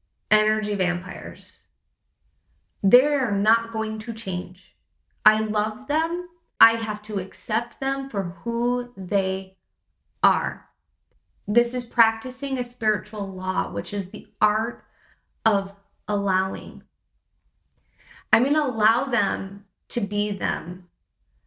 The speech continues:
I'm not gonna get my expectations and my hopes up because I want them to be a different way.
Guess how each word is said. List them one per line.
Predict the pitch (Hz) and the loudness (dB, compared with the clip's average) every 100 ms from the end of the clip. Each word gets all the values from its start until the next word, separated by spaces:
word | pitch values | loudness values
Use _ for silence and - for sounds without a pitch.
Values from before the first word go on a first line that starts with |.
| _ - | _ 0
I'm | 220 233 | 0 2
not | 240 262 | 2 0
gonna | 294 302 202 - - | -2 -2 -4 -10 -4
get | 233 247 | -2 0
my | 247 226 - | 0 -2 -4
expectations | 208 220 - - 233 - - 220 214 226 214 214 | -8 -8 -10 -8 -8 -8 -6 -4 -4 -4 -4 -4
and | 196 | -4
my | 190 185 | -4 -6
hopes | 175 - 220 233 - - - | -8 -4 -2 -2 -8 -16 -10
up | 196 175 170 - _ _ _ _ _ _ _ _ _ _ _ - 202 | -4 -4 -4 -10 _ _ _ _ _ _ _ _ _ _ _ -6 0
because | 214 214 - 214 214 208 202 - - _ | 0 0 -4 0 2 2 -2 -8 -16 _
I | 214 208 208 - _ - | 2 2 0 -6 _ -10
want | 208 202 226 247 - | -6 0 2 2 0
them | 226 208 202 | -2 0 -2
to | |
be | 175 185 208 208 | -2 -2 0 0
a | |
different | 170 180 - 175 175 | -2 -6 -4 -4 -4
way. | 165 160 139 | -6 -6 -8